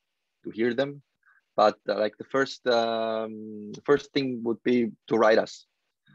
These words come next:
Uh, like you al-, already shared the Illiku, uh, Instagram, you can also share the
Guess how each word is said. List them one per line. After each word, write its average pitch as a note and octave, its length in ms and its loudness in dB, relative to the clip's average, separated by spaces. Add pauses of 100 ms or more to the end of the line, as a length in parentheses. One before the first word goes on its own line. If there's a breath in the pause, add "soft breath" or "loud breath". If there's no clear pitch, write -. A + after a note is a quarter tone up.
(600 soft breath)
Uh, G#2+ 800 0 (1700)
like B2+ 320 0
you B2 180 2
al-, A#2 540 2
already B2 300 0
shared A#2+ 400 0
the G2 720 -2
Illiku, G2+ 1400 0
uh, G2+ 240 -6
Instagram, D3 520 2
you - 480 -16
can A2+ 100 0
also D3 300 0
share C3 320 0
the A#2+ 240 -2